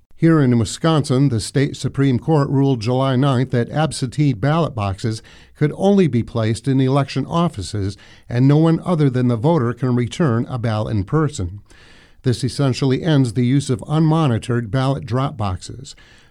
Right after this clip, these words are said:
Governor Hopeful Timothy Ramthun is calling for Wisconsin's ten electoral votes to be annulled. And let us not forget that there are still more than fifty American patriots being held in prison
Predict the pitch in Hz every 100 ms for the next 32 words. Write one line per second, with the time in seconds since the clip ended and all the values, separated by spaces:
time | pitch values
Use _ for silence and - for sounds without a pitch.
0 | _ 131 123 117 110 120 160 - 110 120
1 | - 147 143 135 123 107 131 165 143 98
2 | 110 - - - 110 - - 143 127 113
3 | 120 107 - 147 139 - 123 - - 156
4 | 165 139 143 - 151 143 123 113 156 117
5 | - - 117 113 113 131 101 90 92 -
6 | _ - 139 160 208 185 147 165 151 151
7 | 139 143 123 127 131 127 123 - - 160
8 | 139 139 131 127 117 180 151 143 127 123
9 | 117 110 101 139 123 113 107 - - 117
10 | 107 139 131 110 98 165 98 104